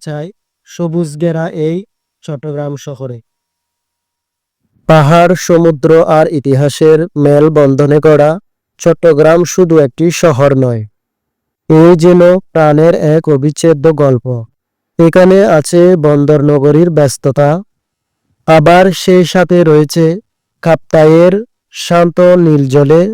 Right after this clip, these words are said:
হারিয়ে যাওয়ার আহ্বান। এ শহর তার বৈচিত্র্য, সংস্কৃতি এবং আতিথেয়তায় আপনাকে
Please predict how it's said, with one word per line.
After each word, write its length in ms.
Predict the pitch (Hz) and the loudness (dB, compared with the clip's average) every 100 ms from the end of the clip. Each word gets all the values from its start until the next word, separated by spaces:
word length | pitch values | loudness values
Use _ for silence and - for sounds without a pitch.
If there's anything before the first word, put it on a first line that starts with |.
| 233 | -12
হারিয়ে 400 | - 170 156 160 | -6 0 2 2
যাওয়ার 320 | 147 156 156 151 | 2 2 2 2
আহ্বান। 420 | 131 131 131 117 107 _ _ _ _ _ _ _ _ - | 0 -2 -2 -4 -10 _ _ _ _ _ _ _ _ -2
এ 140 | 165 165 175 - | 2 4 2 2
শহর 320 | 185 160 170 175 | 0 2 0 0
তার 260 | 160 151 156 190 _ - 143 | 0 2 0 -4 _ -12 0
বৈচিত্র্য, 680 | 151 147 - 165 - 170 170 185 - - - | 0 0 -2 -4 0 2 2 0 -8 -16 -4
সংস্কৃতি 760 | 175 165 - - 165 156 165 165 202 196 202 _ _ - | 0 0 -2 -2 -2 0 0 0 -2 -6 -8 _ _ -2
এবং 400 | 165 170 180 175 190 - 165 | 0 2 4 2 2 -2 -2
আতিথেয়তায় 960 | 156 165 175 - 165 151 143 156 156 180 233 _ _ - | -2 -2 -2 -2 0 0 0 0 0 -2 -4 _ _ -6
আপনাকে 520 | 151 135 156 151 180 | -4 -2 0 0 2